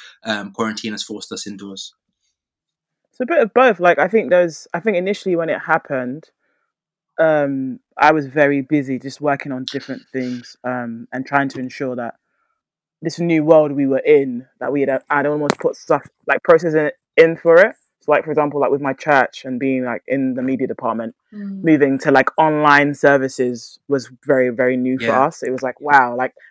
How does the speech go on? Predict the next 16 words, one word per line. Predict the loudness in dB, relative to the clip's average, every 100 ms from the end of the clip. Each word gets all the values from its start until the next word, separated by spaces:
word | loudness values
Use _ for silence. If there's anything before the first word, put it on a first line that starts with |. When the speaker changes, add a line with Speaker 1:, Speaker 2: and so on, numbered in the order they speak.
| 4
Speaker 2:
having | 4 4
to | 0
move | 0 2
quite | 2 4
quickly | 2 -2 -2 0
ha-, | 0 -2
was | -4
very | 2 2 2
busy, | 0 0 0
and | 0
then | -2 -4 -8 _ _
work | 4 6 8 4 -2 -16 -4
and | -2
adjusting | 4 4 4 0 -6
to | -2
that. | 2 4 4